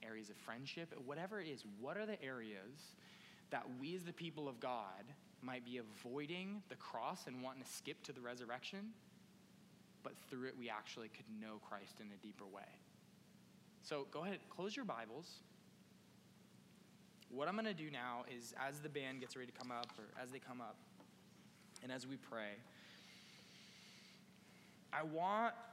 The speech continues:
us all just to have a moment of stillness and silence, bow your heads, and I want you to think and ask the Holy Spirit, 'cause only he can do it, where are the areas of taking on the cross and suffering in ways that I might be avoiding?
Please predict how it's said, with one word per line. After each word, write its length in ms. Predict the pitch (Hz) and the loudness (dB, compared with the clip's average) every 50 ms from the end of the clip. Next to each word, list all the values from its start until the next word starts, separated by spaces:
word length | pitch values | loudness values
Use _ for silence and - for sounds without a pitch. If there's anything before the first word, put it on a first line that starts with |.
| - - | -4 -2
us 220 | 160 165 - - - | 0 0 2 2 4
all 360 | 147 151 151 156 160 160 170 | 8 8 10 10 10 8 6
just 240 | 170 165 160 - - | 6 2 0 0 0
to 80 | 160 147 | 0 0
have 260 | 131 - 143 143 147 | 2 4 4 4 4
a 60 | 160 | 4
moment 340 | 160 156 147 143 143 143 135 | 4 4 4 4 4 2 0
of 80 | 123 | 0
stillness 640 | - - - - - 127 127 131 139 151 165 170 - | 0 -2 -2 -2 -2 -2 0 0 0 0 0 0 0
and 100 | 190 180 | 0 0
silence, 680 | - 135 117 113 113 113 117 120 - - - - - - - | 2 2 0 0 0 -2 -4 -6 -8 -8 -10 -10 -12 -6 0
bow 140 | - 117 120 | 2 4 4
your 160 | 135 147 151 | 6 4 4
heads, 440 | 143 - 120 117 117 120 117 117 - - | 2 2 2 2 0 0 -2 -6 -6 -2
and 80 | - 127 | 0 0
I 100 | 120 120 | 2 2
want 380 | 120 117 117 123 131 151 160 165 | 2 2 4 4 6 6 4 4
you 160 | 165 160 156 | 2 2 2
to 60 | 143 | 0
think 400 | 135 - - 127 120 113 110 107 - - - - - - - - - - - - | -2 0 0 0 0 0 -2 -6 -8 -12 -12 -14 -16 -16 -16 -16 -16 -14 -8 -4
and 120 | 123 120 117 | -2 -2 0
ask 480 | - 123 127 139 160 180 - - - - - - - - | 2 4 6 6 6 4 2 -2 -6 -8 -10 -14 -12 -10
the 60 | - | -8
Holy 240 | 73 117 135 147 170 | -6 -4 -2 0 0
Spirit, 440 | 156 - - - 131 127 123 127 117 - - | 0 0 0 2 2 2 2 2 0 -4 -8
'cause 140 | - 117 - | -8 -6 -4
only 280 | 131 120 139 151 165 160 | -4 -2 0 0 0 0
he 140 | 151 147 143 | 0 0 -2
can 120 | 156 139 | 0 0
do 140 | 123 117 113 | 2 2 2
it, 140 | 104 98 - - - - - - - - - - - - - - - - - - - - - - - - - 127 | 0 -2 -4 -8 -14 -14 -14 -16 -16 -16 -16 -16 -16 -16 -16 -16 -16 -14 -14 -14 -14 -14 -14 -14 -14 -8 -4 -2
where 240 | 127 135 147 180 214 | 2 4 6 6 6
are 40 | 220 | 6
the 140 | 196 196 - | 4 4 2
areas 800 | 123 123 123 123 120 113 110 107 101 101 101 98 - - - - - - - - - - - - - - - - - - - - - | 2 2 2 2 2 2 0 -2 -2 -4 -6 -6 -6 -8 -8 -10 -12 -14 -16 -16 -16 -16 -16 -16 -16 -16 -16 -16 -16 -16 -12 -10 -8
of 80 | 123 - | -8 -6
taking 320 | - - 139 - 139 127 | -4 -4 -4 -2 0 0
on 80 | 123 120 | 2 2
the 60 | 110 | 0
cross 400 | - - - 120 127 139 135 - | 0 2 4 6 6 6 4 0
and 120 | 135 123 | -4 -2
suffering 460 | - - 123 117 - - 113 110 110 107 | 0 0 0 0 0 0 -2 -2 -2 -2
in 100 | 107 107 | -2 -2
ways 400 | 107 104 104 101 98 98 95 - | -2 -2 -2 -4 -4 -6 -8 -4
that 120 | 113 104 | -2 0
I 80 | 107 113 | 2 2
might 240 | 117 120 117 110 98 | 4 4 2 2 0
be 80 | 110 | -2
avoiding? 560 | 107 101 95 - 101 107 113 131 147 165 180 | -4 -4 -4 -4 -2 0 2 2 2 2 0